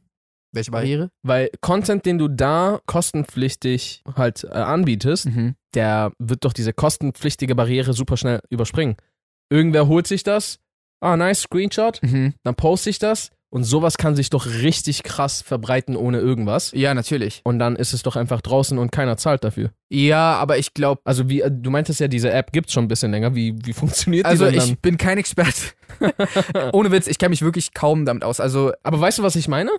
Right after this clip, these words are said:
Speaker 1: Ja, ja, voll. Also
Speaker 2: Damit meinte ich, diese App hat sich scheinbar bisher irgendwie bewährt.
Speaker 1: Ja.
Speaker 2: Das heißt, scheinbar, hä?
Speaker 1: Naja, ich glaub,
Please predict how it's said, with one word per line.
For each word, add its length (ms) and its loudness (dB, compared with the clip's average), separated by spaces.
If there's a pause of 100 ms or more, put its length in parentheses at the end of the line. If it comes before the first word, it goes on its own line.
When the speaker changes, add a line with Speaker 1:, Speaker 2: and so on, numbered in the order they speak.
Speaker 1:
Ja, 120 4
ja, 140 4
voll. 260 4
Also 400 2
Speaker 2:
Damit 220 0
meinte 220 0
ich, 60 -2
diese 220 0
App 200 0
hat 140 -2
sich 140 -4
scheinbar 460 -2
bisher 440 0
irgendwie 400 0
bewährt. 580 -2
Speaker 1:
Ja. 300 0 (460)
Speaker 2:
Das 180 0
heißt, 340 0
scheinbar, 640 2
hä? 100 0
Speaker 1:
Naja, 420 4
ich 280 -4
glaub, 280 0